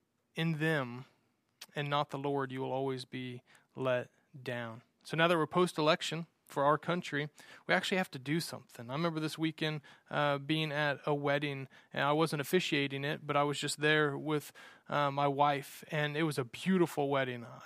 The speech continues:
I don't know if any of y'all have been to the Masonic Temple.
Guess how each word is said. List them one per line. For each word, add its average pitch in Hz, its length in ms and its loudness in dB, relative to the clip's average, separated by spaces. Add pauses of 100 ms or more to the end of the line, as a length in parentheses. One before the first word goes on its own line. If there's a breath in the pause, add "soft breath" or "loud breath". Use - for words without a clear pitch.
I 151 120 -2
don't 151 120 0
know 143 200 0
if 139 200 -4
any 156 160 -2
of 143 120 -2
y'all 143 220 2
have 139 100 -4
been 143 180 -2
to 143 100 -10
the 131 80 -6
Masonic 135 520 -4
Temple. 139 400 -8